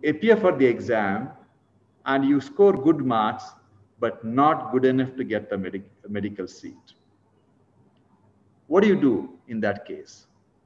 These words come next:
You want to take up engineering or you want to take up something else? If you want to become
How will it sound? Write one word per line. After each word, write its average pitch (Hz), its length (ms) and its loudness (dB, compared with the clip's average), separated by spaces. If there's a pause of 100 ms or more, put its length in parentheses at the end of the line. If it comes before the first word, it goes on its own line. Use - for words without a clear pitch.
(960)
You 127 160 -2
want 139 220 4
to 143 80 -6
take 135 300 0
up - 300 -4
engineering 135 760 -2
or 110 140 0
you 110 100 -4
want 123 200 -2
to 123 80 -8
take 123 260 -6
up 123 120 -6
something 123 500 -4
else? 160 440 -2 (1600)
If 147 320 -6
you 196 100 2
want 139 340 2
to 139 60 -2
become 120 520 -10